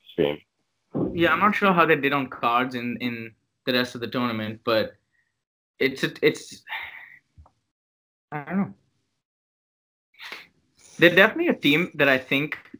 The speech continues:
Speaker 1: benefited from, um, other teams not having seen them.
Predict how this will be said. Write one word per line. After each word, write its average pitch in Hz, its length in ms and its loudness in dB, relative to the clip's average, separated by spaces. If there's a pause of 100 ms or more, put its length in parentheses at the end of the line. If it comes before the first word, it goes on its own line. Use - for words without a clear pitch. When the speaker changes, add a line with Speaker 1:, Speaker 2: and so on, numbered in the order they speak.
(140)
Speaker 1:
benefited 139 800 0 (100)
from, 127 540 -2 (400)
um, 113 500 0 (380)
other 135 160 2
teams 131 260 0
not 120 160 2
having 120 220 -4
seen 113 240 -8
them. 156 220 -2